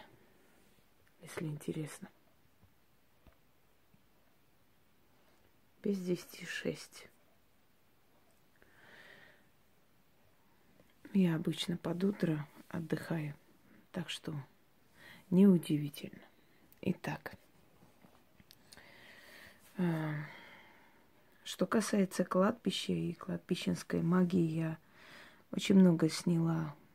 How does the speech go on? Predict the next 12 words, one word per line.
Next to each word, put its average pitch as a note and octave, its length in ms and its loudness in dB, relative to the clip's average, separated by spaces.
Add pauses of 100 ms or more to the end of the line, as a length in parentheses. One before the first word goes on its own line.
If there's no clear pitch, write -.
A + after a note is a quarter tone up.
(460)
видеолекций E3+ 1120 0
об F3 260 0
этом, E3 380 0 (880)
поэтому F3 320 0
сейчас - 640 2
возвращаться E3+ 720 -2
к - 140 -10
этому D#3+ 320 -8
мы D#3 240 -6
не D#3+ 180 -6
будем F3+ 380 -4
постоянно. E3 800 -10